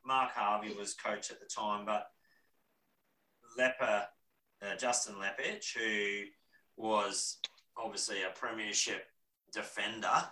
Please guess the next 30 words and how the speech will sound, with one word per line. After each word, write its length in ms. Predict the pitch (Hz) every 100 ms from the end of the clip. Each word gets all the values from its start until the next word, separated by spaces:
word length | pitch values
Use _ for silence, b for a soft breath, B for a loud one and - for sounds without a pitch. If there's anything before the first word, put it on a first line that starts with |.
| - _
for 160 | - -
the 80 | 98
Brisbane 360 | 104 101 101 95
Lions 440 | 98 101 98 98
through 180 | - 98
their 160 | 95 90
three-peat, 680 | - 104 110 - 92 - - _ _ _ _ _ -
um, 420 | 107 104 104 101 101 _ _ -
and 160 | 110 113
you 160 | 135
were 80 | 123
coming 320 | 123 117 107
into 240 | 110 117 117
the 80 | 110
club. 240 | 120 120
Were 60 | 135
you 120 | 135
coming 320 | 151 151 139
into 220 | 139 135
the 100 | 135
club 340 | 127 135 135 - - _ _ _ -
as 220 | 139 135
you 120 | 135
are 180 | 131 131
now, 320 | 131 151 165
as 140 | 156 127
a, 220 | - 131
as 160 | 131
a 40 | 131
backman, 540 | 131 127 - 147 160